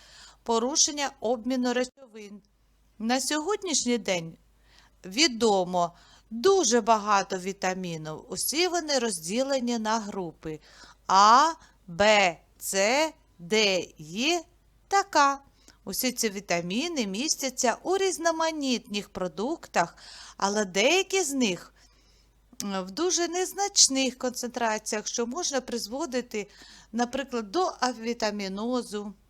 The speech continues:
Ну, дуже багато вітамінів. Де можна знайти вітаміни? В яйцях, яловичини, печінки, риби, молоко,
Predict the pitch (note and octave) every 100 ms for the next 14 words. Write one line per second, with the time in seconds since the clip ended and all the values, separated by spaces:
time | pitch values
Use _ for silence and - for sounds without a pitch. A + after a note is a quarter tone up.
0 | _ _ F#4 B3+ D4 C4 C#4 D4+ B3+ F3+
1 | E3+ F3 E3+ - F3 E3+ D#3+ D#3 D3+ _
2 | _ _ _ _ _ _ _ _ D#3+ D#3
3 | D#4 F#4+ F#4 F4 D#4 C4+ C4+ A3+ A3 G#3+
4 | - B3+ A#3+ A#3 A#3+ G3+ F#3+ E3 D3+ D3
5 | D3 _ _ _ _ - A#3+ B3+ A#3+ A3+
6 | G3+ - F3 - A#3+ C#4 D4+ D4+ G#3+ B3
7 | B3+ - G3+ F#3 E3+ D4 - - A#3+ C4
8 | C4+ G#3+ - F#3 F3 F3+ C4 D#4 A#3 F3+
9 | G3+ B3 E4+ F4 E4+ - C4 C4 A#3 F#3